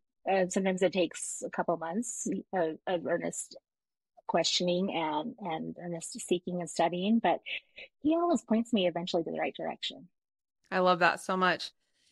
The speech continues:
Speaker 2: Have you had any personal spiritual experiences while you've been working on this project? I mean, it seems like at first glance, it's like you're diving into the, your eyeballs deep in all this material antagonistic to the
Speaker 1: Mm-hmm.
Speaker 2: church, and it can be,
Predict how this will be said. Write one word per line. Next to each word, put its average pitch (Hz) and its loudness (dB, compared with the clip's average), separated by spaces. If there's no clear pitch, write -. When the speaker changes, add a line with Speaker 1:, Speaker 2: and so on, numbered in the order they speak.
Speaker 2:
Have 269 4
you 339 6
had 508 8
any 453 0
personal 262 4
spiritual 214 2
experiences 202 -2
while 175 4
you've 185 0
been 180 -2
working 170 -2
on 185 0
this 170 -4
project? 175 2
I 190 0
mean, 196 2
it 196 0
seems 247 2
like 220 4
at 208 6
first 302 0
glance, 240 6
it's 208 -4
like 185 6
you're 226 4
diving 202 6
into 202 -2
the, 175 4
your 180 0
eyeballs 190 4
deep 190 -4
in 190 2
all 180 4
this 180 0
material 185 2
antagonistic 185 0
to 185 -4
the 180 0
Speaker 1:
Mm-hmm. 185 -4
Speaker 2:
church, 196 -2
and 185 -4
it 180 -4
can 190 -4
be, 180 0